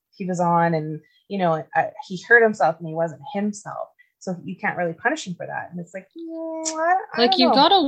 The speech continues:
Speaker 2: wonder if there's, there has to be some type of sign. Like, there has to be some signs.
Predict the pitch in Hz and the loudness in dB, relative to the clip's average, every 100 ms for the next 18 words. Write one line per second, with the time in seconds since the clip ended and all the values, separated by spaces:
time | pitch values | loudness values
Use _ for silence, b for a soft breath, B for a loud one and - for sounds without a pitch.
0 | 277 247 233 247 240 214 202 185 - 185 | 0 2 4 4 2 2 -2 -2 -4 -2
1 | 185 190 - 185 175 170 170 165 - - | 0 0 -2 -6 -6 -6 -4 -4 -6 -4
2 | 151 139 139 135 135 135 143 _ - 156 | -4 -4 -8 -8 -8 -10 -12 _ -6 -4
3 | 190 220 220 160 151 156 147 147 143 147 | 0 0 -2 -4 -4 -4 -4 -4 -6 -8